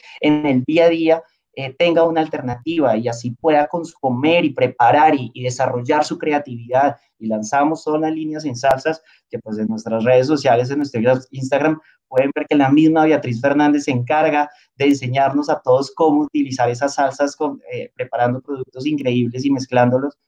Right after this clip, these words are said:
de manera espectacular. Así también dijimos, bueno, ¿cómo llegamos en las mañanas?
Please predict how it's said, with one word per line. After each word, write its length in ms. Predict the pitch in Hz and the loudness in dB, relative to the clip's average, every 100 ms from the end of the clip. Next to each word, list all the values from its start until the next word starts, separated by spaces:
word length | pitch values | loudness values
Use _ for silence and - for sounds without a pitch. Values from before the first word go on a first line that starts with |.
| _ - | _ -12
de 80 | 127 | -8
manera 200 | 127 123 | -6 -8
espectacular. 680 | 120 - 147 - 120 143 139 _ _ _ | -10 -8 -10 -6 2 2 2 _ _ _
Así 300 | 120 120 139 | -2 2 4
también 320 | 135 139 147 | 6 6 6
dijimos, 380 | 143 147 147 143 | 6 6 6 4
bueno, 260 | 160 175 113 | 2 0 0
¿cómo 240 | - 139 147 | 0 0 2
llegamos 400 | 165 143 127 156 | 2 2 2 2
en 60 | |
las 140 | 170 170 | 2 2
mañanas? 640 | 127 135 175 202 117 - | 2 2 2 0 -2 -8